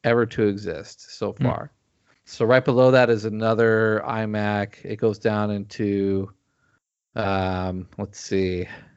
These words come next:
Speaker 1: MacBook Pros, and then there's Mac Pros, and they're all kinda close to each other. Twelve fifty-two, twelve forty-eight, you know, the, the Mac Pros, which are, um,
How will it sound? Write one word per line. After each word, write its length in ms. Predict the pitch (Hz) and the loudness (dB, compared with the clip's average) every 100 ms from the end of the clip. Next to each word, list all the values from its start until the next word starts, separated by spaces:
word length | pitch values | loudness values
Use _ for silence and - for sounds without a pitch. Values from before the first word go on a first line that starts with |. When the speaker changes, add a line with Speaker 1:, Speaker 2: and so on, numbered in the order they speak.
| _ _ _ _ _ _ _ _ - | _ _ _ _ _ _ _ _ -12
Speaker 1:
MacBook 440 | - 101 101 104 - | -6 -4 -4 -8 -6
Pros, 800 | - 123 117 113 110 110 107 113 | 2 4 6 6 6 4 2 -2
and 100 | 101 | -4
then 120 | 101 | -4
there's 260 | 98 92 107 | -4 -6 -6
Mac 480 | 117 135 135 - - | -2 0 0 -4 -4
Pros, 420 | 123 117 117 117 | 0 4 4 2
and 100 | 110 | 0
they're 100 | 143 | 0
all 100 | 175 | 0
kinda 280 | - 151 113 | 0 -4 -2
close 320 | - 120 110 | 2 2 2
to 80 | 101 | -10
each 140 | - | -12
other. 220 | 95 87 87 | -10 -10 -14
Twelve 280 | - 156 | -8 -8
fifty-two, 560 | 139 120 98 - 120 120 | -8 -10 -10 -6 -4 -4
twelve 300 | 117 131 120 | 0 0 0
forty-eight, 680 | - 113 104 113 110 110 - _ _ - - - _ - | 0 -2 0 0 2 -2 -6 _ _ -20 -20 -20 _ -4
you 80 | |
know, 140 | 110 104 | 0 2
the, 200 | 101 98 | 4 2
the 140 | 104 | 2
Mac 340 | 110 123 123 - | 0 2 0 -2
Pros, 460 | - 123 120 113 | 2 4 6 2
which 200 | 110 101 | -2 -6
are, 280 | 110 98 95 _ _ _ _ - 123 - | -2 -2 -4 _ _ _ _ -20 -16 -8
um, 540 | 101 95 90 82 131 | -6 -6 -8 -10 -16